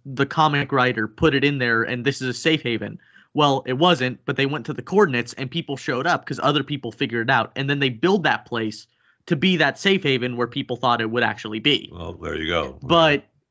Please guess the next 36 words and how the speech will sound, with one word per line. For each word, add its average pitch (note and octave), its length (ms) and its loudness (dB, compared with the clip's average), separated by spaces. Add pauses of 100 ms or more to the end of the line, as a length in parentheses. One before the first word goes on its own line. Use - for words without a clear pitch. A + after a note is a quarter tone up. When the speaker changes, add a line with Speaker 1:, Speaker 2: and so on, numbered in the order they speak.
(380)
Speaker 1:
that E3 160 4
was D3 200 0
done, C#3 680 -2
that D3 160 -2
was C#3+ 140 -10
written C#3 280 -10
very D#3 220 -2
well C#3+ 300 0
in B2 80 -10
an B2+ 160 -8
amazing B2+ 360 -4
movie. B2+ 400 -2 (640)
This D#3 180 -4
one D3 240 -6
wasn't C#3 280 -2
that A#2+ 140 2
good. A#2 220 -4 (180)
<laughs> - 600 4 (260)
Speaker 2:
So D3+ 260 -8
next F3 240 0
week D3 340 0
is, C3+ 340 -2
uh, A#2 340 0
called, A#2 440 0
uh, G2+ 300 0
Mourning B2+ 920 -2 (280)
Cloak, A#2+ 680 -2 (140)
M G2+ 160 -4
O G2+ 80 -4
U G2 280 -2
R F2+ 640 0 (200)
N F#2 120 -8
I D#2 180 -2
N D2+ 320 -8
G, D2+ 320 -6
Cloak. F2+ 640 -6